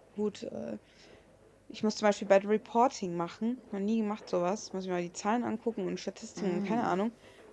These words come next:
Speaker 1: Und ich denke mir so, „Oh mein Gott.“ <laughs>
Speaker 2: <laughs>
Speaker 1: Aber ich denke mir halt, „Ja, dann
Speaker 2: Kann man auch nur was
Speaker 1: lerne ich's halt.“
Speaker 2: dazulernen, ne?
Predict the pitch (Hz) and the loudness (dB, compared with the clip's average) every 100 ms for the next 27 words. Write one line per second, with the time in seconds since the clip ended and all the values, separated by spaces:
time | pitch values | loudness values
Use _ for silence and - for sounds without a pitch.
0 | - - - 208 185 180 180 - - 180 | -20 -14 -10 -6 -2 0 -2 -4 -10 -6
1 | 160 147 170 175 - - - 202 262 - | -4 -2 0 0 -2 -4 -2 -2 0 4
2 | 233 214 214 208 190 190 190 208 202 185 | 4 6 4 2 0 -2 0 0 2 2
3 | 196 196 185 180 - 185 247 247 - - | 4 4 2 2 2 2 4 2 -2 -12
4 | - - - - - - 190 170 160 175 | -18 -14 -12 -12 -14 -10 -8 -6 -6 -8
5 | 190 - 180 202 196 170 190 285 220 175 | -8 -6 -4 -2 -4 0 8 8 8 6
6 | 170 180 180 185 196 | 6 4 -4 -6 -8